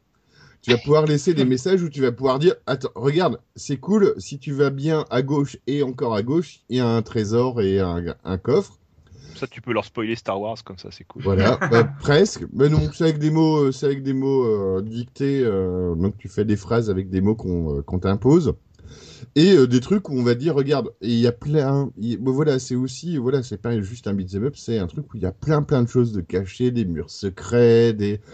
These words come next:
Speaker 1: des plateformes un petit peu où tu te laisses tomber, et tu vas découvrir, euh, une arme, tu vas tomber sur une arme qui va te faire progresser énormément, euh, c'est, c'est pas mal. » Mais tu vas aussi avoir des, des endroits où tu vas avoir un mot qui était laissé par un mec sur le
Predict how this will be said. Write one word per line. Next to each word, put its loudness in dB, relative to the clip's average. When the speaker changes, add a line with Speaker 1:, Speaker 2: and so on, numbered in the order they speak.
Speaker 1:
des 2
plateformes 0
un 0
petit -8
peu -6
où 0
tu -20
te -12
laisses 0
tomber, 0
et -2
tu -8
vas 2
découvrir, -2
euh, 0
une 4
arme, 4
tu -8
vas 2
tomber -2
sur -4
une 2
arme -2
qui -12
va -2
te -12
faire -8
progresser -2
énormément, 2
euh, -4
c'est, -8
c'est -6
pas -2
mal. » 2
Mais 4
tu -2
vas 6
aussi 0
avoir 2
des, 0
des -2
endroits 0
où -2
tu -6
vas 4
avoir 0
un 0
mot 2
qui -6
était 0
laissé 0
par -4
un 2
mec 2
sur -2
le 2